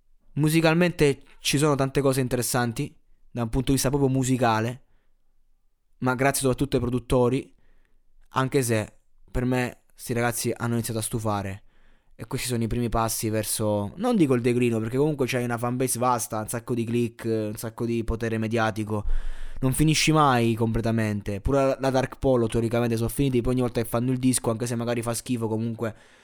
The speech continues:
è bello seguito, ci guadagnano, ci vivono, hanno comunque creato un trend. Però loro hanno smesso, gli F S K, di essere interessanti, come è stato magari all'inizio. E questa è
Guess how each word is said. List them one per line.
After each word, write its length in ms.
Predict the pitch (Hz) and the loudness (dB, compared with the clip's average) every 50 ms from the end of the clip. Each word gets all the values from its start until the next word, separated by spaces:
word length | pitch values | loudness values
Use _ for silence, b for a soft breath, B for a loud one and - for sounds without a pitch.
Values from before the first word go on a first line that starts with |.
| b b b b | b b b b
è 100 | - 117 117 | -8 -6 -2
bello 240 | 117 127 120 120 | 0 0 2 2
seguito, 520 | 113 120 135 135 143 139 131 120 113 - 107 | 2 0 0 0 2 2 2 0 0 -4 -6
ci 140 | 104 113 113 | -6 -4 -2
guadagnano, 560 | 120 123 131 131 123 120 117 110 107 107 107 | -2 0 0 0 0 0 0 -2 -4 -6 -4
ci 140 | 107 131 123 | -4 -2 0
vivono, 540 | 127 127 123 110 113 113 110 107 107 - - _ _ - | 2 2 2 2 0 0 0 -2 -2 -6 -10 _ _ -10
hanno 200 | - 123 123 123 | -6 -4 -2 0
comunque 240 | 120 131 135 135 117 | 0 0 -2 -2 -2
creato 240 | 127 127 123 117 123 | -2 -4 -2 -2 -4
un 100 | 117 113 | -6 -4
trend. 400 | 117 110 110 104 98 98 95 - b b b b b b b b b | -4 -4 -4 -4 -6 -8 -10 -14 b b b b b b b b b
Però 380 | - 175 160 160 165 - - - - | -2 0 2 2 2 2 -2 -2 0
loro 280 | 135 143 143 143 139 | 2 4 4 4 2
hanno 260 | - - 127 127 123 | 2 0 -2 0 0
smesso, 560 | 123 120 127 135 139 147 147 - - - 160 139 | 0 0 0 0 0 2 0 0 0 0 2 2
gli 100 | 123 113 | 2 0
F 120 | - - | 0 0
S 160 | 117 - 120 | -2 -2 -2
K, 380 | 113 120 113 117 - - 127 113 | -2 -2 -2 -2 -2 -2 -2 -2
di 200 | 107 117 120 117 | -2 0 0 2
essere 360 | 113 113 - - - 113 113 | 2 0 0 -2 -2 -2 -2
interessanti, 800 | 110 107 113 107 107 - - - 104 95 95 95 - - 98 - b b b b b b b b b b | -2 -2 -2 -4 -2 -2 -2 -2 -2 -2 -4 -6 -6 -8 -10 -10 b b b b b b b b b b
come 220 | b - 120 120 117 | b -2 0 0 0
è 40 | 117 | 0
stato 240 | - 120 113 120 117 | 0 0 0 0 0
magari 260 | 117 113 113 113 110 | 0 0 0 0 0
all'inizio. 600 | 110 110 110 107 101 95 - - - 104 95 - | 0 0 0 0 -2 -2 -4 -6 -8 -8 -8 -8
E 300 | - 104 117 117 120 135 135 | -8 -6 -4 -4 -4 -4 -2
questa 260 | - 220 226 - 190 | -2 -2 -2 0 0
è 500 | 151 135 117 78 117 120 117 113 110 104 | 0 2 0 -2 -2 -4 -4 -4 -4 -4